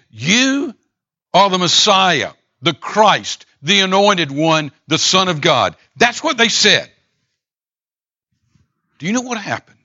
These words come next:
He did something at that moment he had not done in his entire ministry with them. At that moment, he began to speak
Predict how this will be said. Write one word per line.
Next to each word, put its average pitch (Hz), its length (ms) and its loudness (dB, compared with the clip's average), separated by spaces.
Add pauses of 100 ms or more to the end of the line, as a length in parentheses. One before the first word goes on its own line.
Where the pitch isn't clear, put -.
(1200)
He 202 140 0
did 233 280 0
something 220 480 -2
at 175 180 -4
that 185 140 0
moment 190 360 -2
he 220 280 -2
had 156 200 0
not 180 420 0
done 139 500 0 (480)
in 165 120 -2
his 165 200 2
entire 165 420 -2
ministry 143 520 -4
with 143 260 -2
them. 85 260 -6 (1500)
At 147 260 0
that 226 220 2
moment, 185 440 0
he 196 180 -4
began 202 380 0
to 156 100 -4
speak - 720 0